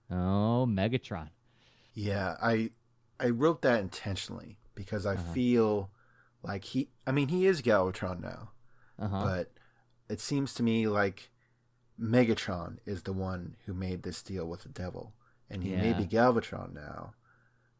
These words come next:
Speaker 2: but whenever he can outsmart the
Speaker 1: Mm-hmm.
Speaker 2: devil that he made this deal with, it's like
Speaker 1: Yeah.
Speaker 2: going back to Megatron.
Speaker 1: Yeah, yeah, yeah. This is Megatron standing on the hill saying, "Did you really think you could fool me by allow-,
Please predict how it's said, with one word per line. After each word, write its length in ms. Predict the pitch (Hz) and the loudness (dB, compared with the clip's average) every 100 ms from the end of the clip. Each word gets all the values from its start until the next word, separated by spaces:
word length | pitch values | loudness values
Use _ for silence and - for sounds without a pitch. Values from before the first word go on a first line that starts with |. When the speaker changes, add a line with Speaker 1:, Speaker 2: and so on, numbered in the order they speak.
| _ - | _ -8
Speaker 2:
but 320 | 95 82 - _ _ _ _ _ - | -6 -8 -14 _ _ _ _ _ -10
whenever 440 | 104 107 135 131 | -4 0 2 2
he 180 | 107 135 | 2 0
can 240 | 127 110 - | 0 -2 0
outsmart 960 | 117 123 - - 110 101 117 110 - - _ _ _ _ _ _ _ _ _ _ _ - | 0 0 -2 -8 -2 2 4 2 -2 -16 _ _ _ _ _ _ _ _ _ _ _ -12
the 220 | 101 98 92 | -4 -2 0
Speaker 1:
Mm-hmm. 100 | 107 | 2
Speaker 2:
devil 340 | 110 95 98 | 2 2 0
that 160 | 98 - | 0 -2
he 140 | 95 | -4
made 240 | 98 98 | -2 -4
this 200 | 92 90 | -4 -8
deal 280 | - 101 95 | -6 -4 -4
with, 400 | 101 - - - _ _ | -4 -8 -12 -20 _ _
it's 300 | - 92 - | -14 -12 -6
like 120 | 95 | -2
Speaker 1:
Yeah. 140 | 101 92 | 0 0
Speaker 2:
going 320 | 101 101 95 | -2 -4 -4
back 340 | 98 95 90 - | -2 -2 -2 -6
to 300 | 101 90 90 | -8 -8 -8
Megatron. 760 | - 90 90 - - - - - - _ _ _ - | -10 -8 -10 -12 -12 -14 -14 -18 -20 _ _ _ 4
Speaker 1:
Yeah, 240 | 117 113 | 6 8
yeah, 260 | 110 107 90 | 8 6 4
yeah. 200 | 110 107 | 2 4
This 120 | 120 | 2
is 60 | 135 | 2
Megatron 360 | 139 123 127 113 | 0 2 0 2
standing 240 | 127 113 | 2 2
on 80 | 104 | 2
the 60 | |
hill 120 | 107 107 | 2 2
saying, 260 | 123 107 | 0 0
"Did 120 | 127 | -2
you 60 | 196 | -4
really 160 | 208 131 | -2 0
think 160 | 147 | -2
you 80 | 113 | -2
could 100 | 110 | -4
fool 260 | - 123 107 | 0 2 2
me 180 | 107 | 2
by 160 | 104 98 | 0 0
allow-, 380 | 98 98 98 | 2 2 0